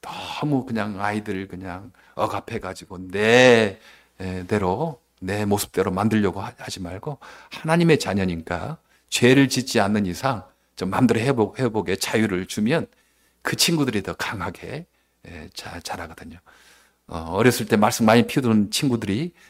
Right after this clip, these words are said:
더 효도도 잘한다고 제가 간증을 듣고 있습니다. <laughs> 예, 그렇죠. 예, 그런 친구들이요. 엄마도 아빠-, 아빠도 더 사랑하는 그런 경고를 보게 됩니다. 언젠가 부모 도움 없이 항해를 해야 되잖아요.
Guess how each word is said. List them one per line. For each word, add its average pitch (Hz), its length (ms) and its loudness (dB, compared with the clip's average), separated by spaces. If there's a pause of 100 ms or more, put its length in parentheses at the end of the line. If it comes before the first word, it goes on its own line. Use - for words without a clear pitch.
(200)
더 113 100 0
효도도 113 380 8
잘한다고 107 680 2 (220)
제가 - 200 2
간증을 139 360 8
듣고 110 180 4
있습니다. 90 480 0 (200)
<laughs> - 180 -2
예, 113 80 4
그렇죠. - 440 2 (380)
예, - 60 -2
그런 131 180 4
친구들이요. 139 560 -2
엄마도 123 340 2
아빠-, - 220 -4 (440)
아빠도 82 280 -2
더 98 140 0
사랑하는 87 600 -2 (360)
그런 87 280 -6
경고를 87 840 -6
보게 85 480 -10
됩니다. - 420 -18 (960)
언젠가 120 760 6 (320)
부모 180 320 6
도움 170 300 8
없이 156 240 2
항해를 190 300 6
해야 175 120 10
되잖아요. 175 500 2